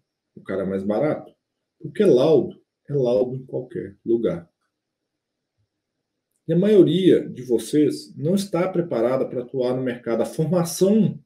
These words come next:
não te preparou pra você ir no mercado. A maioria das empresas de consultoria de segurança do trabalho não estão preparadas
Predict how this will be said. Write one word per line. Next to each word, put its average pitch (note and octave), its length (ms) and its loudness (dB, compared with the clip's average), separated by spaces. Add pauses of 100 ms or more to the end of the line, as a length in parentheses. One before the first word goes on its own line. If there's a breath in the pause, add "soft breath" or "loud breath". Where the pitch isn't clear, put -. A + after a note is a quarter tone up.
(580)
não G#3+ 320 6
te - 120 -6
preparou F3+ 600 4
pra F3 120 2
você E3 300 0
ir D#3 100 2
no D#3+ 100 -2
mercado. D3 600 -4 (500)
A C#3+ 60 -2
maioria G3+ 560 8
das E3 180 4
empresas E3+ 500 2
de D3 140 -12
consultoria D3 720 -4
de - 80 -20
segurança C3+ 400 -8
do - 40 -20
trabalho C3+ 380 -2
não F3 320 -2
estão - 320 -4
preparadas D3+ 680 -4